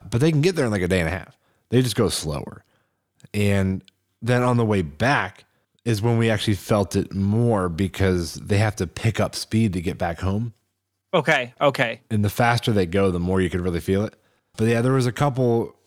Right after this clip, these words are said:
Speaker 1: couple times where there was some, like, pretty good swells going on, and you're just, like, walking across the deck, and you can literally feel the
Speaker 2: Mm-hmm.
Speaker 1: whole boat going up and down. <laughs> Like, 'Cause, like, for a moment, I'm like, I'm, like, really light, and then I'm like, "Whoop," there, I'm getting heavy again.
Speaker 2: Oh.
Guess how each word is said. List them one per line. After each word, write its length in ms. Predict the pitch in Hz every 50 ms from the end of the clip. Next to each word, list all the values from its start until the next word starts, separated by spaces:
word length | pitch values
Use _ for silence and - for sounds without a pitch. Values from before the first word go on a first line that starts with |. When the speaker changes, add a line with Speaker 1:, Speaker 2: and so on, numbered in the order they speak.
| _ -
Speaker 1:
couple 280 | - 135 127 113 123
times 400 | 113 - 110 117 107 104 104 98
where 60 | 101 98
there 80 | 98 98
was 100 | 98 -
some, 140 | 104 98
like, 180 | 92 90 90 85
pretty 240 | - - 120 113 107
good 180 | 92 110 101
swells 580 | 85 - - - 101 104 98 101 101 104 107 98
going 220 | 87 104 101 101
on, 400 | 101 101 101 98 98 101 101 92 - _ _ _ _ _ _ _ _ _ _ _ - -
and 300 | 92 92 92 90 90 98
you're 100 | 117 127
just, 140 | 123 120 123
like, 160 | 131 104 92
walking 360 | 92 98 95 95 - - 104
across 320 | 92 - - 101 98 87 -
the 120 | - 92
deck, 360 | 76 71 92 90 98 - -
and 120 | 98 104 123
you 60 | 120
can 140 | 107 147 151
literally 180 | 175 190 170 127
feel 180 | - - 131 117
the 40 | 110
Speaker 2:
Mm-hmm. 60 | 98
Speaker 1:
whole 120 | 107 120
boat 260 | 101 90 107 107 87 95
going 200 | 101 92 87 -
up 200 | - 104 113 - -
and 160 | 101 95 90
down. 320 | 85 85 87 90 104 104 101 _ - - - -
<laughs> 240 | - - 113 113 147 131 120
Like, 200 | 147 131 107 - _ _ _ _ _ - - - - _ _ _ -
'Cause, 120 | 139 123
like, 120 | 135 127
for 140 | - 143 143
a 40 | 135
moment, 300 | 131 135 139 135 135 120
I'm 100 | 120 113
like, 240 | 113 107 98 82 - _ _ _ _ _ _ -
I'm, 120 | 120 120
like, 140 | 123 117 98 95
really 220 | 110 120 131 139
light, 380 | 143 151 175 180 147 113 - -
and 140 | - 117 113
then 80 | 113 113
I'm 60 | 113
like, 120 | 110 107
"Whoop," 420 | 92 95 101 104 135 190 226 - -
there, 160 | 190 170 175 175 - -
I'm 200 | 135 135 131 135
getting 260 | 127 107 127 - 170
heavy 240 | 170 - 139 143 135
again. 180 | 123 131 135 139
Speaker 2:
Oh. 40 | 131